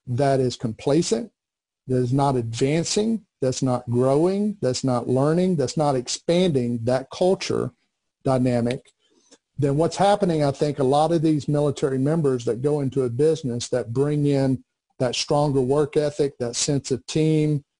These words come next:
that sense of mission and everything else, it's being drowned out because many businesses just want them to go with the status quo, just blend into the culture rather than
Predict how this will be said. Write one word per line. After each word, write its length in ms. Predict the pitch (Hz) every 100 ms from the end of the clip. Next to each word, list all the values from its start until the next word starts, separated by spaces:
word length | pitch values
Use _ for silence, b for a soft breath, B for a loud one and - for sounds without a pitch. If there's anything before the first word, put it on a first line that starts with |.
| _
that 140 | 127 120
sense 360 | - 143 131
of 80 | 127
mission 420 | 135 147 143 151 131
and 80 |
everything 420 | 135 127 123 127 151
else, 320 | 160 139 - _ _ _ -
it's 200 | 156 -
being 340 | 147 180 160
drowned 480 | 135 160 165 160 139
out 420 | 196 196 143 151 -
because 420 | 135 - 143 139
many 240 | 156 165 147
businesses 680 | 127 185 180 143 151 139
just 300 | - 151 139
want 180 | 151 151
them 140 | 147 127
to 100 | 123
go 340 | 120 143 147
with 240 | 143 139
the 80 | -
status 460 | - 135 131 123 -
quo, 400 | - 117 92 131 _ -
just 340 | 120 135 - 131
blend 360 | 139 147 143
into 300 | 147 143 -
the 100 | 131
culture 460 | - 147 139 - 120
rather 540 | 120 143 175 208 170
than 560 | 127 127 123 123 123 123